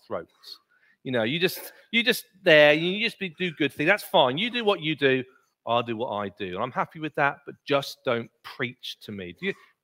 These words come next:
have your hands up if you had that, someone say that to you. You know, "Just don't preach to me. I'm happy with what you believe, just don't preach to me." So how do we deal with these words of Jesus found in John chapter fourteen,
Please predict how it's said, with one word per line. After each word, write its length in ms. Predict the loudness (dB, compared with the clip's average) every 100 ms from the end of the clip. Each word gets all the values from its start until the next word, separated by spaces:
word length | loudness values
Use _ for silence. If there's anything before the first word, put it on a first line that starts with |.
| -10 2
have 300 | 2 2 2
your 100 | 2
hands 120 | 2
up 80 | -2
if 60 |
you 80 | 2
had 120 | 4
that, 200 | 6 4 0
someone 280 | -6 -2 -2
say 200 | -2 0
that 160 | -2 -4
to 80 | -10
you. 60 |
You 160 | -2 2 2
know, 100 | 0 _ _ -4
"Just 200 | -4 2
don't 220 | 0 0
preach 320 | -2 -4 -2 -4
to 80 |
me. 180 | -4 -4 -4
I'm 120 | 4
happy 260 | 4 4
with 80 | 0
what 160 | 0 2
you 100 | 0
believe, 440 | 2 6 4 4 -6 _ -2
just 420 | 4 4 4 -16 _
don't 300 | 4 4 2 -10 _ _ -10
preach 580 | -4 -4 -4 -14 -16 _ _ -10
to 60 | -6
me." 240 | -6 -8 _ _ _ _ _ _ _ _ _ _ _ -20 _
So 220 | 4 6
how 320 | 6 6 8
do 120 | 8 6
we 160 | 2 0
deal 560 | 2 4 6 4 2 2
with 260 | 0 0
these 320 | -2 -2 -2 2
words 460 | 4 6 4 2
of 220 | -2 -2 -4
Jesus 840 | -6 -6 -6 -6 -6 -10 -20 -20 _ _ -4
found 340 | 2 4 2
in 180 | -2 -4
John 380 | 2 4 4 -2
chapter 400 | -6 -6 -6 -14
fourteen, 840 | -8 -6 -6 -4 -4 -4 -6